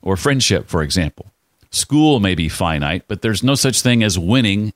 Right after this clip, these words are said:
education. We can beat out other candidates for a job or promotion,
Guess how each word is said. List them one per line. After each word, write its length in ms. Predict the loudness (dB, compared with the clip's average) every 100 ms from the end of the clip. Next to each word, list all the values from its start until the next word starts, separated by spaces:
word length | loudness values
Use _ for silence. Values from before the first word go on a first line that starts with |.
| -6
education. 720 | -4 -2 0 0 0 -2 -6 -20 _
We 160 | -2 0
can 200 | 0 2
beat 200 | 2 2
out 240 | 0 0
other 220 | -2 0
candidates 520 | -2 -2 0 0 -2 -2
for 180 | 0
a 60 | 0
job 480 | 0 0 0 0 -2
or 160 | -4
promotion, 640 | -4 -2 0 0 0 -2